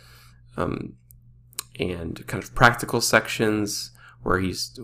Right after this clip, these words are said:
uh, the author's telling people to do things based on what, bas-, based on kind of the doctrinal teaching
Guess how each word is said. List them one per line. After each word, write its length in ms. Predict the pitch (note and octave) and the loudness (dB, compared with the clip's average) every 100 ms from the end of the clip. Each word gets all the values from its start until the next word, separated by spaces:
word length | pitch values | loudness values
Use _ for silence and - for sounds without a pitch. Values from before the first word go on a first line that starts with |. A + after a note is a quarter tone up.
| - - | -12 -4
uh, 100 | - | -2
the 140 | - | 2
author's 340 | F2+ - - - | 0 0 -4 -6
telling 640 | - A2+ G#2+ G#2 G2 G2 | -4 2 6 6 4 0
people 240 | - G#2 | 0 4
to 100 | - | 4
do 280 | - B2 B2 | 4 6 6
things 440 | C3 C3 A#2+ A#2 A2 | 6 4 6 4 4
based 320 | G2+ G2+ - | 4 2 4
on 220 | G2+ G2 | 2 2
what, 320 | G2 G2 - - - - - | 0 -4 -6 -20 -20 -20 -6
bas-, 220 | - G2+ - | -2 -2 0
based 260 | G2+ G2+ | 0 0
on 140 | F#2 F#2 | -2 -6
kind 160 | - | -6
of 80 | F#2+ | -4
the 100 | F2+ | -4
doctrinal 580 | - F#2 - - G#2 F2+ | 2 2 2 0 2 0
teaching 640 | - A2 - A2 G#2+ A#2 | -2 -4 0 0 0 -2